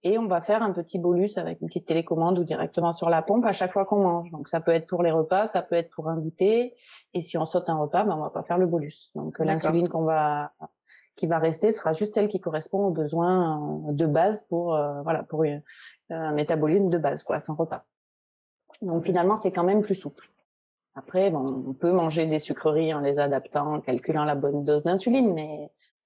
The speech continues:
Speaker 1: c'est pas forcément recommandé. Voilà.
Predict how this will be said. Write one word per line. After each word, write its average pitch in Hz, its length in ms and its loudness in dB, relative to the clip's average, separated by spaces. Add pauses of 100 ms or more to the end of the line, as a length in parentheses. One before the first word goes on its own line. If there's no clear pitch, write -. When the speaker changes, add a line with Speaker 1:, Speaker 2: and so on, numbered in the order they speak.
Speaker 1:
c'est 147 100 -10
pas 151 140 -2
forcément 151 460 -2
recommandé. 214 580 0 (800)
Voilà. 151 180 -16